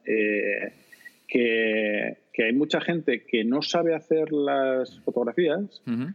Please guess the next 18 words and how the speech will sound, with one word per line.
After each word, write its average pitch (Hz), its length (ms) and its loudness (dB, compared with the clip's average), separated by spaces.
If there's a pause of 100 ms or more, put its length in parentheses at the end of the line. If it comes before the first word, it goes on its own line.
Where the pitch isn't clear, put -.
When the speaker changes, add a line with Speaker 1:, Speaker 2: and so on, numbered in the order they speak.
Speaker 1:
pero 117 100 0
que 117 80 0
tiene 151 160 2
mucho 170 260 2
gusto, 156 380 0
por 113 120 -2
ejemplo, 120 360 0
para, 113 480 0 (100)
para 113 180 0
combinar 117 400 0
colores 123 600 0
o 117 200 -2
combinar 113 720 0 (100)
formas 135 540 0
o 117 100 -6
combinar 117 640 -2
texturas. 170 600 -2 (120)
Speaker 2:
Claro. 87 340 -2